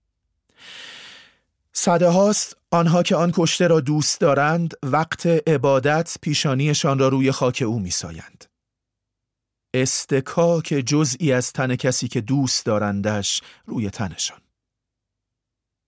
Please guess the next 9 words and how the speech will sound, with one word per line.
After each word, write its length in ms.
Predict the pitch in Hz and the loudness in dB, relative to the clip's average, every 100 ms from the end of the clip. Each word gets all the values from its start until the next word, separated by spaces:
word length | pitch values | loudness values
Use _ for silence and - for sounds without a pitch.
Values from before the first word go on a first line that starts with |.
| _ _ _ _ _ _ _ _ _ - | _ _ _ _ _ _ _ _ _ -12
اگر 200 | 82 76 | -10 -10
حواسشان 640 | - 71 76 73 - 78 | -12 -10 -8 -8 -10 -12
باشد، 520 | 76 71 - - 80 - _ _ _ _ _ _ _ _ _ _ _ _ _ _ _ _ _ _ | -12 -10 -8 -8 -12 -18 _ _ _ _ _ _ _ _ _ _ _ _ _ _ _ _ _ _
نبضشان 880 | 101 90 - - 85 - 80 80 80 87 - | -10 -10 -10 -10 -8 -6 -6 -10 -12 -18 -18
تندتر 760 | - 82 78 69 - - 85 | -12 -12 -12 -14 -20 -16 -14
خواهد 500 | 71 - 52 76 64 | -14 -14 -14 -14 -12
زد 260 | - 67 - | -12 -12 -16
هر 260 | - 65 - | -18 -18 -16
بار 540 | 69 57 - - _ | -16 -16 -18 -20 _